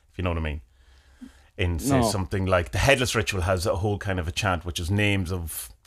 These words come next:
Speaker 1: something, but there's no translation of it. This is just in Greek. It's not that it's abstract.
Speaker 2: No, no, no, I'm not, I'm not, I'm not really talking about the, the Greek part of it. What I mean is that, um,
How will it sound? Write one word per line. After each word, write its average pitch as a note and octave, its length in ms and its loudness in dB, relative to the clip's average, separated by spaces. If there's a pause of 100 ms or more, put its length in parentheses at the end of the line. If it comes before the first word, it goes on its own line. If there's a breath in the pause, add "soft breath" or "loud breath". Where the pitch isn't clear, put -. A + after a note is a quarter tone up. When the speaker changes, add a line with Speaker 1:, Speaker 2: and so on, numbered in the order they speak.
Speaker 1:
something, F2+ 380 -2
but D#2 140 -8
there's G2+ 120 0
no A#2 220 2
translation F#2+ 680 -2
of D#2 120 -4
it. - 40 -12
This - 200 -2
is A2 60 -4
just - 240 -4
in D#2+ 80 -6
Greek. G#2+ 440 -6 (160)
It's G2 160 -8
not C3+ 200 2
that A2+ 120 4
it's - 400 -6 (380)
abstract. G2+ 500 0
Speaker 2:
No, F3+ 160 0
no, B3 140 6
no, B3+ 180 8
I'm A3+ 80 8
not, A#3 80 8
I'm A3 60 8
not, A3+ 160 8
I'm G3+ 80 2
not A3 280 4
really F#3 220 0
talking F#3+ 320 2
about D#3 80 -2
the, D3 80 0
the C3 140 -4
Greek D#3+ 260 0
part B2+ 240 2
of G#2 80 -8
it. G#2 80 -8
What C#3 120 2
I C#3+ 40 0
mean E3+ 240 2
is C#3+ 180 0
that, C3 240 4
um, A2+ 360 0